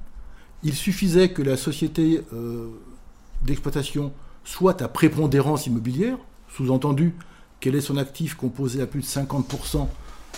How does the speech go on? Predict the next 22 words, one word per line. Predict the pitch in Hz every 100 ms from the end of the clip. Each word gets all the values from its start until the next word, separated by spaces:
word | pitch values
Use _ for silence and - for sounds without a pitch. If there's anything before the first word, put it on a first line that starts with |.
| 110
de |
biens | 117 135
immobiliers | 131 127 120 139
à | 113
leur | 107
valeur | 117 101
vénale, | 107 156 262 254 - - - - - - -
eh | 117
bien, | 123
il | 123
vous | 131
suffisait | 160 180 170 170
à |
ce | 160
moment-là | 151 156
de | 135
vendre | 123 135 113
les | 113
titres | 110 - 285 - - - - -
de |
la | 117
société | 107 110 110 113 214